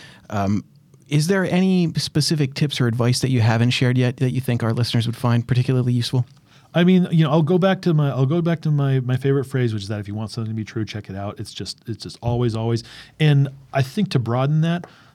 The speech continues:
Speaker 2: identify as many ways as possible of checking things out. And I wanna stress, not so that you're doing these with every story. That's impossible. You would be, you'd never get out the door. But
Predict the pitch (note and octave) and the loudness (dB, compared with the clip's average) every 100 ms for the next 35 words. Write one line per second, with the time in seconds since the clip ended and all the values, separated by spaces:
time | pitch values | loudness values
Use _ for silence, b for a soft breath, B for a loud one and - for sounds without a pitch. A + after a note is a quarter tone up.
0 | B - C#3 B2 F3 D#3+ F3 D#3 C3 A2+ | B -2 0 0 0 0 0 -2 -2 -2
1 | A#2 C3+ C#3+ A#2+ A#2+ A2+ A#2 A2 A2 G2 | -2 -2 0 0 -2 -4 -4 -6 -6 -8
2 | A2 - G#2+ G2 G2+ G2 E2+ A2+ A2+ A#2 | -10 -8 -10 -10 -10 -12 -12 -8 -4 -4
3 | A#2+ - B2 - A#2+ C3 C#3 D#3 - C#3 | -6 -4 -6 -4 0 2 2 0 -2 -2
4 | B2 B2 B2 A2+ A#2+ B2 A#2 A2+ A2+ A#2 | 0 0 0 0 0 0 0 -2 -4 -4
5 | A#2 A2+ A#2+ F#2+ G#2+ A2 A#2 A2 C3 A2+ | -4 -4 -8 -6 -8 -8 -10 -8 -8 -8
6 | - - G#2+ A2 A2+ A2+ B2 A#2 C#3 C#3+ | -10 -14 -10 -6 -4 -4 -4 -4 0 0
7 | C3+ C3 A#2+ A2+ - - B B B B | 0 -2 -2 -8 -12 -16 B B B B
8 | A#2 G#2+ B2 - | -10 -4 -4 -4